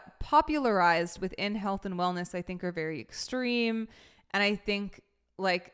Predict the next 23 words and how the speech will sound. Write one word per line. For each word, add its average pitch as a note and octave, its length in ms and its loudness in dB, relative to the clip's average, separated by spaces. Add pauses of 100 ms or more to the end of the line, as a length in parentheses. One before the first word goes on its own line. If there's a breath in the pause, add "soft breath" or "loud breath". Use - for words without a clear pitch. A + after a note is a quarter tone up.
(140)
they're F#3 300 0
toxic A3+ 1120 0 (400 soft breath)
in G#3 160 -2
some A#3+ 420 4
ways. G#3 280 2
I - 20 -2
mean, G3 260 -2 (280)
for G3+ 120 -4
example, F3+ 640 -4
you F#3 120 -6
know, E3+ 200 -4
veganism G3+ 920 0
or E3+ 180 0
any F3+ 200 -2
sort F3+ 220 -8
of, E3 80 -10
like, E3+ 260 -6
paleo, G#3 920 2 (500 soft breath)
anything A#3 540 0
that G3+ 180 2
just G#3 320 -2
is G3+ 220 -2
not F#3+ 520 2